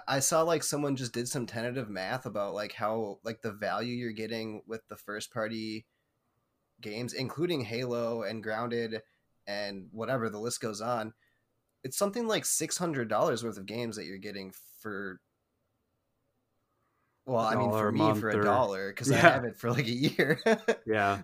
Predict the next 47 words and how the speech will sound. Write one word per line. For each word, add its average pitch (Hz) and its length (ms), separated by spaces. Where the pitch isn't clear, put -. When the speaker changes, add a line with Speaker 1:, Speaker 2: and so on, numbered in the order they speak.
Speaker 1:
But 151 180
for 165 160
fourteen 170 400
dollars 156 320
a 123 60
month. 131 440
<laughs> 156 120
So, 165 520
yeah, 156 400
I 147 100
think 247 200
there's 180 200
reasons 139 360
to 117 80
buy 120 180
an 117 80
Xbox 123 440
still, 110 340
just 117 240
maybe 131 240
not 131 180
for 98 100
me, 110 360
'cause 117 140
I 113 160
don't 110 340
need 113 200
it. 107 260
I 127 80
don't, 165 420
and 160 120
I 180 100
don't 202 200
need 180 160
to 165 60
have 135 220
the 123 80
best 120 300
game 113 500
or 131 80
the 131 100
best 131 280
experience, 120 800
I 113 120
guess, 107 280
for 107 140
those 98 600